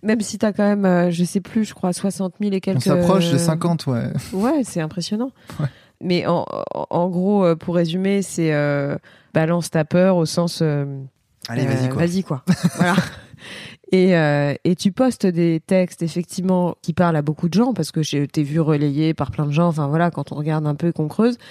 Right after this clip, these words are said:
Speaker 1: Mais c'est surtout que je crois que tu parles, euh, alors, tu vas peut-être me dédire, mais, euh, j'ai un peu l'impression que tu parles autant aux hommes qu'aux femmes, d'une certaine manière, même si beaucoup de femmes se sentent concernées par, euh, le sujet. Mais je pense qu'en tout cas,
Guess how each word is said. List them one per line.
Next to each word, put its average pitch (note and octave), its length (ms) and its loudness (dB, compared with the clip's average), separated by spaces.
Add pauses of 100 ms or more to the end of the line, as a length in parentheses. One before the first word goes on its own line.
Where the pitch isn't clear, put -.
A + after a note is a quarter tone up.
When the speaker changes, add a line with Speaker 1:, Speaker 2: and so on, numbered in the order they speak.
(380)
Speaker 1:
Mais F#3+ 140 2
c'est G3 140 0
surtout G3+ 280 0
que G#3 140 4
je F3+ 100 2
crois F3 220 0
que - 60 -14
tu G#3 120 -2
parles, F3+ 240 2
euh, D#3 480 0
alors, D#3+ 240 0 (360)
tu - 140 -4
vas D3+ 140 2
peut-être E3 400 -2
me E3+ 180 0
dédire, F3 460 0
mais, E3 240 0
euh, C#3 300 -2
j'ai - 120 -4
un D3+ 80 0
peu D#3+ 120 -4
l'impression F#3 320 -2
que F#3 40 -12
tu - 140 -12
parles E3 200 2
autant E3+ 260 2
aux F3 160 2
hommes F#3 160 0
qu'aux E3 120 2
femmes, E3+ 420 0 (120)
d'une D3 140 -4
certaine D3 340 -2
manière, D3+ 320 -2 (260)
même F#3 180 2
si - 140 -6
beaucoup F#3 260 0
de - 60 -2
femmes F3 220 0
se D3+ 100 -4
sentent D3 220 -2
concernées D3+ 420 -2
par, C3 220 -2
euh, - 120 -2
le - 80 -2
sujet. G3 320 0 (640)
Mais D3 100 -2
je C#3+ 80 -6
pense A#3+ 200 0
qu'en F#3 140 -2
tout - 120 -8
cas, A#3 500 -2